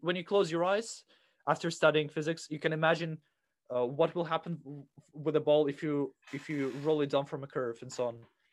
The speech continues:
And that is, oh, and then you can start imagining more complex things.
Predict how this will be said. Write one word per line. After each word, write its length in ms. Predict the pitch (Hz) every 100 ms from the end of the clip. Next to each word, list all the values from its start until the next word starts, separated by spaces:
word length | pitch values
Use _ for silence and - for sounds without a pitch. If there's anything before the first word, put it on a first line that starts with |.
| _ _ _ _ -
And 180 | 165 156
that 160 | 226
is, 360 | 269 240 - - _ _ _ _ _ _ -
oh, 200 | 160 151 170
and 120 | 170
then 120 | 214
you 80 | 240
can 140 | 214
start 240 | - 190 170
imagining 360 | 160 156 160
more 120 | 156
complex 480 | 156 165 160 127 -
things. 440 | 131 120 120 -